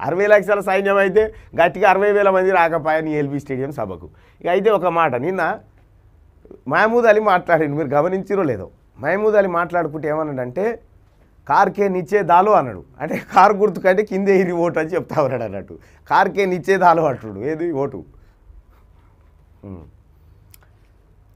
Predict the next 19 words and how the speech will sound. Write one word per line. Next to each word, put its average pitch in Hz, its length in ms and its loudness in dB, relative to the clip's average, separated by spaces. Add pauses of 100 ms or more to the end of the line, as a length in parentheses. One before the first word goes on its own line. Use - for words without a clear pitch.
(220)
నయా 214 260 4
నిజాంను 240 440 2
నమ్మొద్దు, 214 540 2 (300)
సీఎం 214 260 0
కేసీఆర్పై 208 600 2
యూపీ 196 360 -6
సీఎం 196 380 -2 (100)
యోగి 180 340 -2
ఫైర్, 156 360 2 (340)
రాష్ట్రాన్ని 208 540 2
నిలువునా 208 340 2
దోచుకుంటున్నారు, 185 800 -2 (240)
వరద 185 320 2
సాయం 196 440 0
జేబులో 202 340 0
వేసుకొని 190 640 -2 (200)
పేదలను 180 400 0
క్యూలో 185 320 0
నిలబెట్టారు. 151 560 -4